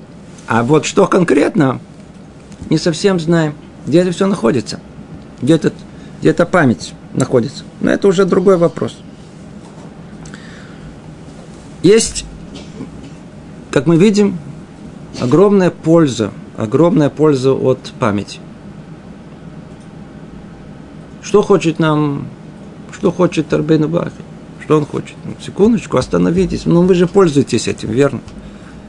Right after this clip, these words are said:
Есть акарат атов, есть признание добра за всё. Мы, нам всё время, пойми-, он всё время бьёт в одну точку. Она, может быть, тут не видна, но она всё время...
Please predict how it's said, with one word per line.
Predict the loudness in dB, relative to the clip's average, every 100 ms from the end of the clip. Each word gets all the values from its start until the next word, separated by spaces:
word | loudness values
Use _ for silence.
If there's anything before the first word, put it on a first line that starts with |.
| -20 -20 -18 -18 -16 -2
Есть | 2 2 -2 -14 -16 -18 -18 -18 -18 -18 -18 -16
акарат | -8 0 2 2
атов, | 0 2 4 4
есть | -2 -2
признание | -4 -2 2 2 2
добра | 2 2 2 2 2
за | 0
всё. | -2 0 2 2
Мы, | 0 -2 -4 -8 -12 -18 -20 -12 0
нам | 2 2
всё | 0 0 2
время, | 2 4 4 2
пойми-, | 0 -2 -4 -6 -10 -2
он | 2
всё | 4
время | 4 6
бьёт | 4 4
в | 2
одну | 2 2
точку. | 2 0 0 -12 -18 -18 -18 -18 -18 -18 -18 -20 -18 -18 -18 -2
Она, | 2 4
может | 4 4
быть, | 2
тут | 2 0 2
не |
видна, | 0 0 2 2 2 -2 -6 -16 -18 -10 -6 0
но | 2
она | 2
всё | 0 0
время... | 0 2 0